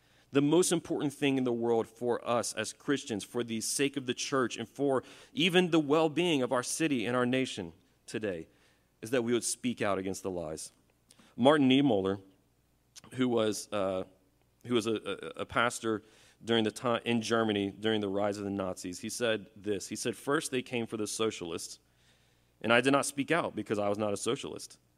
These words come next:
Then they came for the trade unionists, and I did not speak out because I was not a trade unionist. Then they came for the Jews, and I did not speak out because I was not a Jew. Then they came for me,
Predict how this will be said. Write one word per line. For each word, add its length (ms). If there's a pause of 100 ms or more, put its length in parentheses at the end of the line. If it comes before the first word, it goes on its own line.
(520)
Then 120
they 100
came 220
for 80
the 80
trade 360
unionists, 640 (400)
and 100
I 80
did 120
not 140
speak 220
out 180
because 220
I 60
was 100
not 160
a 40
trade 280
unionist. 580 (800)
Then 140
they 120
came 240
for 120
the 80
Jews, 540 (720)
and 100
I 80
did 120
not 140
speak 240
out 160
because 220
I 60
was 120
not 280
a 60
Jew. 360 (840)
Then 260
they 120
came 280
for 180
me, 440